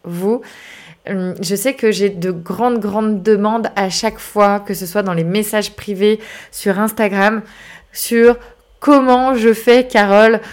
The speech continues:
pour retrouver cet équilibre de vie, pour remettre le doigt dessus. C'est, j'ai l'impression que ma vie m'échappe.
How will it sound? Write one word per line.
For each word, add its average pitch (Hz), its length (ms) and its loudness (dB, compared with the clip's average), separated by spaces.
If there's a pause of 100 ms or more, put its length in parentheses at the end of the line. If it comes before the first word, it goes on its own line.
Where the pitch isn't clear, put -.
(220)
pour 247 460 0
retrouver 254 580 2
cet 220 360 -4
équilibre 226 680 -2
de 196 120 0
vie, 233 420 -4
pour 196 420 -6
remettre 247 520 2
le 202 140 0
doigt 202 360 2
dessus. 226 580 -4
C'est, - 280 -8
j'ai 196 120 -6
l'impression 214 460 -4
que 240 140 -6
ma 190 220 0
vie 202 320 -8
m'échappe. 220 680 -2